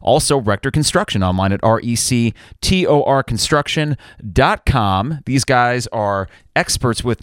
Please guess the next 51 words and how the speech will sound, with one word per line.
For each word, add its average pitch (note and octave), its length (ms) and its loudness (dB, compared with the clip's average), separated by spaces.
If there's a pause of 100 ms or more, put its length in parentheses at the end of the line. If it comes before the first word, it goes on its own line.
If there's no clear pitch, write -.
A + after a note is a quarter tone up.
(120)
any G3 280 0
sort C3 260 -2
of G2 60 -2
home B2 180 -2
exterior A2 400 0
project G2+ 460 -2
you F#2+ 80 0
may F2+ 160 2
need, C3+ 240 0
so - 120 -2
get G#2 140 -2
a F#2+ 60 -2
free D3+ 180 -6
quote C3 260 -4
today F#2 380 -2 (260)
by F#2 140 0
going A2+ 260 0
online G2+ 320 2
to F#2 60 -2
rector F#2+ 260 -2
construction F#2 640 -2 (260)
dot F#2 280 0
com. E2+ 360 -4 (280)
State D3 260 0
Farm C#3+ 160 0
agent C#3+ 260 0
Brian C#3 220 2
Hansen, C#3+ 320 0
online A#2+ 320 2
at A2 80 -4
brian C3 280 2
is G#2+ 120 -2
my G#2+ 140 0
guy G#2+ 260 2
dot G2 300 -2
com. C#3+ 320 0
For A2 160 0
life, A2+ 320 2
auto, A#2 300 4
home, C3 240 0
business, C#3 300 -2
renters, B2+ 460 -2
you C4 140 0
name B2 200 0
it, A#2+ 140 -6 (340)
Brian A2+ 280 4
is F#2+ 120 0
my G#2 200 2
guy, G#2 180 2
and G#2 120 2
he, C#3 280 2